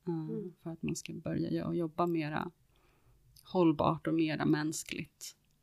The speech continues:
Speaker 1: Eh, och så, och att också förstå att personlig utveckling hänger ihop med organisatorisk utveckling. Så det är ju människorna som är företaget. Så det är väldigt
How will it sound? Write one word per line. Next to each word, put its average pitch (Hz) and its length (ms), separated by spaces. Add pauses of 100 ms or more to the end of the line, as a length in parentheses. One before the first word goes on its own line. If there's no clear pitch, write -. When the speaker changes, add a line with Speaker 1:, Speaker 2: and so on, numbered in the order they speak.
(100)
Speaker 1:
Eh, 165 640 (1080)
och 160 80
så, 151 140 (260)
och 175 160
att 165 120
också 160 220
förstå 175 640
att - 340 (560)
personlig 156 680
utveckling 156 720
hänger 151 360
ihop - 340 (120)
med 147 420 (340)
organisatorisk 165 960
utveckling. - 520
Så - 200
det 165 100
är 156 120
ju 156 60
människorna 170 640
som - 180
är 175 360
företaget. 170 1080 (640)
Så 180 360
det 185 180
är 170 60
väldigt 170 580